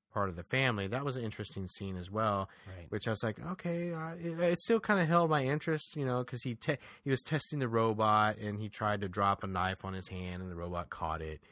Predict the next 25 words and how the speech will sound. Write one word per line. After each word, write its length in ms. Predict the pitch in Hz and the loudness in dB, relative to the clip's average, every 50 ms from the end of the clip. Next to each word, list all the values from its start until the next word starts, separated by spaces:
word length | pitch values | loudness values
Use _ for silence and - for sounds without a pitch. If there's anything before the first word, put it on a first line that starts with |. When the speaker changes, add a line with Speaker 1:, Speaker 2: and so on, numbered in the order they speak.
| - - | -20 -20
Speaker 2:
Right. 140 | 95 80 - _ _ _ _ - | -20 -20 -20 _ _ _ _ -10
Speaker 1:
And, 340 | 80 82 82 80 80 80 80 | -8 -8 -6 -6 -6 -6 -6
uh, 20 | 80 | -6
you 60 | 80 80 80 - | -6 -6 -6 -6
know, 40 | 73 73 | -2 -2
Speaker 2:
Because 260 | 113 87 85 110 101 | -2 0 0 0 -2
it 60 | 117 | -2
Speaker 1:
just 100 | 110 110 | -2 -2
to 60 | 117 | -4
Speaker 2:
wouldn't 180 | 113 113 110 107 | -4 -2 -4 -2
allow 240 | 110 107 98 98 101 | -2 -2 -2 -4 -4
harm 320 | 98 98 98 98 98 101 | -6 -6 -6 -4 -4 -4
to 100 | - 101 | -6 -6
happen 260 | 92 92 90 87 92 90 | -8 -8 -10 -12 -14 -14
to 100 | - 101 | -12 -12
a 40 | |
human. 240 | 95 95 95 92 92 | -10 -8 -8 -4 -2
Speaker 1:
Right. 380 | 98 95 92 90 85 80 78 78 | 0 0 0 0 -2 -6 -6 -6
And 140 | 101 107 - | -8 -6 -2
so 140 | - 165 | -2 0
they 100 | 156 170 | 0 2
didn't 240 | 170 185 254 277 247 190 160 | 0 0 -2 -2 -4 -4 -2
really 360 | 156 170 170 160 147 135 127 117 | 0 0 2 2 2 2 0 0
explain 720 | 107 - - - - - 123 127 131 127 123 123 120 117 | -2 -4 -6 -6 -2 0 0 2 2 2 0 0 -2 -2
as 260 | 113 113 113 101 | -2 -2 -2 -4